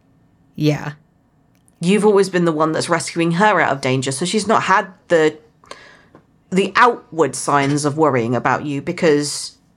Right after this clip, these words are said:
Speaker 1: Well, that's
Speaker 2: the only things that have so far affected you have been, like, a mental, emotional thing,
Speaker 1: That's not
Speaker 2: not
Speaker 1: en-,
Speaker 2: a
Speaker 1: that's not entirely true, though, because in Crush, when they were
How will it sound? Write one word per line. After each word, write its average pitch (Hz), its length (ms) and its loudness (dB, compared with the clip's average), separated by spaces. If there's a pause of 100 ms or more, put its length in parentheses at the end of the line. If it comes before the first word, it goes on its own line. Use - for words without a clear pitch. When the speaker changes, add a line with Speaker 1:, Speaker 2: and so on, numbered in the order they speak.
(140)
Speaker 1:
Well, 269 160 2
that's 349 180 2
Speaker 2:
the 190 140 6
only 185 180 2
things 170 300 -2
that 147 80 4
have 147 100 -2
so 185 240 0
far 160 240 2
affected 147 480 -4
you 135 140 0
have 139 180 -4
been, 131 180 0
like, 127 160 0
a 135 60 0
mental, 147 480 2
emotional 151 540 2
thing, 117 220 -4
Speaker 1:
That's - 200 0
not 151 140 4
Speaker 2:
not 233 460 2
Speaker 1:
en-, 170 60 -12
Speaker 2:
a - 280 -20
Speaker 1:
that's - 200 -8
not 339 200 -2
entirely 247 560 -2
true, 294 320 -6
though, 202 180 -2
because 190 400 -4
in 185 160 -4
Crush, 208 680 0
when 180 380 -2
they 196 180 2
were 180 460 2